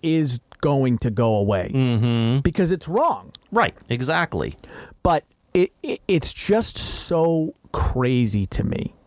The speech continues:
Speaker 1: It's so crazy. The oth-, before we move off of this topic, um, I wanted to cover one more kinda, kinda business trend that's going on right
Speaker 2: Mm-hmm.
Speaker 1: now, right? So w-, there's a,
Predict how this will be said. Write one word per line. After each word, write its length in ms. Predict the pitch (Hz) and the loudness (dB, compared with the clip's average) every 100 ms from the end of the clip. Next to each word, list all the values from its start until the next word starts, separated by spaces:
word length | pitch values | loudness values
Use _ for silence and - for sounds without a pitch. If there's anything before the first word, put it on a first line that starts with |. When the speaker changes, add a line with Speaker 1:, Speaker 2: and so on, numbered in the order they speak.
| _ _ - - - | _ _ -20 -20 -4
Speaker 1:
It's 180 | 147 - | -2 0
so 360 | - 190 196 202 | 0 2 0 0
crazy. 580 | - 131 127 101 101 - - - - - - - | 0 2 2 -2 -6 -10 -16 -18 -20 -20 -16 -2
The 160 | 143 | 2
oth-, 180 | 196 202 | 2 0
before 380 | 143 131 196 202 | -2 0 2 2
we 220 | 196 165 - | 2 0 2
move 240 | 156 139 | 2 2
off 240 | 139 127 | 0 0
of 60 | 120 | -2
this 180 | 107 - | -2 0
topic, 560 | 120 104 - - - - - - - - _ _ | 0 0 -2 -8 -10 -20 -18 -18 -18 -20 _ _
um, 500 | 117 104 101 98 101 - _ - | 0 2 2 0 -4 -10 _ -4
I 100 | 123 | 0
wanted 260 | 123 151 | 2 2
to 80 | 139 | 0
cover 300 | - 143 127 | 0 0 0
one 340 | 110 110 123 135 | 0 2 2 2
more 400 | 123 120 113 113 - | 4 4 2 -2 -4
kinda, 480 | 117 110 107 98 - _ _ - | 0 2 2 0 -4 _ _ -4
kinda 400 | 117 104 98 - _ | 0 0 -2 -4 _
business 520 | 135 123 117 117 - | 0 0 2 0 0
trend 600 | - - 127 104 101 98 - _ | -2 0 2 4 2 2 -4 _
that's 240 | 110 - | -4 -2
going 300 | - 107 104 | 0 2 2
on 200 | 95 92 | 2 0
right 160 | 92 135 | 2 2
Speaker 2:
Mm-hmm. 100 | 131 | 2
Speaker 1:
now, 200 | 131 - - - | 2 -2 -6 -6
right? 300 | 120 120 120 - - - - - - - - - | -2 0 0 -6 -20 -18 -14 -14 -14 -18 -20 -18
So 600 | - - 151 143 139 131 - _ - | -8 0 2 2 0 -4 -10 _ -8
w-, 160 | - - 208 | -8 -10 -2
there's 260 | 151 156 | 0 2
a, 300 | 165 156 143 | 2 2 0